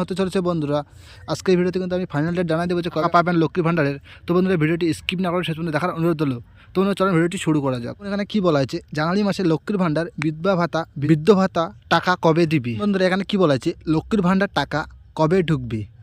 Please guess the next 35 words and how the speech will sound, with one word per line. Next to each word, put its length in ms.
নতুন 260
বছর 220
দুই 120
হাজার 140
পঁচিশ 300
পরে 180
গিয়েছে। 400
পশ্চিমবঙ্গ 440
সরকারের 260
সব 180
থেকে 160
জনপ্রিয় 320
প্রকল্প 240
লক্ষ্মীর 260
ভাণ্ডার 220
প্রকল্পে 280
বড় 120
আপডেট 300
আসলো। 260
দুই 120
হাজার 200
পঁচিশ 260
সালের 320
নতুন 240
বছরে 240
কবে 240
লক্ষ্মীর 240
ভাণ্ডার 260
টাকা 160
ঢুকবে? 320
বৃদ্ধ 260
ভাতা, 260
বিধবা 380
ভাতা, 220
প্রতিবন্ধী 440